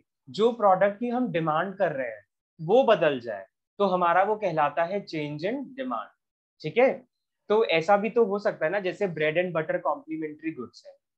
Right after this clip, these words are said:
ठीक है? तो अब butter के prices अगर हम बढ़ा दें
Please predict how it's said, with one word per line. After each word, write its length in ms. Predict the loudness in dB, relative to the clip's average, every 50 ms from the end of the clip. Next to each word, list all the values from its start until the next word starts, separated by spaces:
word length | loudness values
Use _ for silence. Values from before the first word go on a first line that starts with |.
| _ _ -10
ठीक 200 | -8 -2 2 4
है? 140 | 4 4
तो 360 | 2 -2 -8 _ _ _ 0 2
अब 280 | 4 4 2 2 2 2
butter 320 | 2 2 2 2 0 0 0
के 100 | 0 -2
prices 460 | 0 2 2 0 0 0 -4 -6 -4 -4
अगर 180 | -2 -2 -4 -4
हम 160 | -4 -6 -6
बढ़ा 360 | -4 -4 -4 -2 0 2 2 2
दें 220 | 0 -4 -10 -10